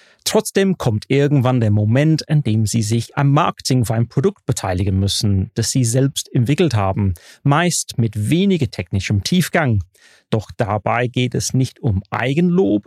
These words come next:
sondern darum zu zeigen, dass man etwas drauf hat. Wenn du das spannend findest, lohnt es sich, die eigenen Kommunikationsfähigkeiten weiterzuentwickeln,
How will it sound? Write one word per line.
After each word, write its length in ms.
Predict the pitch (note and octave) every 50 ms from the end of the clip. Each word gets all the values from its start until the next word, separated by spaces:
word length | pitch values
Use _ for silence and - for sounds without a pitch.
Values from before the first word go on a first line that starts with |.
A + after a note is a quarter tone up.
| -
sondern 400 | - D#3+ E3 E3 - - F#3 F3 -
darum 320 | - G2 G2 A2+ G2 G2
zu 100 | - A2
zeigen, 500 | F#2+ - A2 A2 A2 A2 - A2+ A2+ A2 - _ _ _ _
dass 220 | - A2 - - -
man 260 | G2+ F2 F#2 G2+ - -
etwas 340 | G#2 - - - - - -
drauf 340 | - C3 C3+ D#3 D3+ - -
hat. 260 | A2+ G2 - - - _ _ _ _ - - - - - _ -
Wenn 140 | A2+ G2+ G2
du 80 | G2
das 140 | G2+ G2 -
spannend 560 | - - - - A#2 - A2+ B2 B2+ C3+ B2+
findest, 580 | - - D#3+ D#3+ E3 D#3+ C3+ - - - - -
lohnt 320 | B2 C#3 G#3+ A#3 F#3+ -
es 160 | C3 - -
sich, 300 | - B2 B2 - - -
die 180 | - D#3 D3+ - _ _
eigenen 560 | - - - D#3 D#3+ F3 - D#3 D#3+ D#3 D3+ -
Kommunikationsfähigkeiten 1500 | - C#3+ C#3+ C3+ - - G2+ - - - C3+ D#3+ E3+ - - - B2+ A#2 A2 - - G#2+ G2 G#2 G2+ - C#3 C#3+ D3 -
weiterzuentwickeln, 1000 | D#3+ D#3+ F3 E3+ - - B2 - - A#2+ G#2 - A2 G2+ - G#2+ F#2+ F2+ E2+